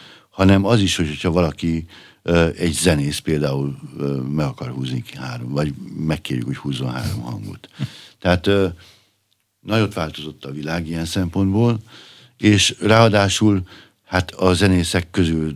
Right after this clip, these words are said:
rengetegen meghaltak. Az utolsóra valóban az volt. Az a társaság, akik még a háború előtt születtek, és, ö, még teljes, ö, vé-, vértezetben vették át a, a hagyományt, a zenei hagyományt,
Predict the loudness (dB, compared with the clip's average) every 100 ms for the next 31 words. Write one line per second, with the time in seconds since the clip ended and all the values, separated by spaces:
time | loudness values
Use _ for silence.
0 | -4 -2 0 -2 -4 -8 -8 -8 -10 -14
1 | -18 -16 -8 -6 0 0 2 2 2 4
2 | 2 0 -2 -2 -4 -8 -4 0 2 2
3 | -2 -14 -20 -20 _ 2 2 2 0 0
4 | -2 -4 -16 -20 _ 0 2 2 -2 -10
5 | -2 0 2 2 2 0 0 0 -2 -4
6 | -2 -2 -4 -10 -12 -12 -20 _ _ _
7 | _ _ _ _ 0 2 2 2 2 0
8 | 0 4 4 2 -2 2 2 2 -4 -4
9 | -4 -2 2 2 4 4 4 4 2 2
10 | 4 4 2 0 -4 -4 -2 -4 -4 -6
11 | -6 -2 -2 -2 -6 -10 -18 -20 _ -18
12 | -14 -12 -6 -4 -4 -6 -8 -8 -12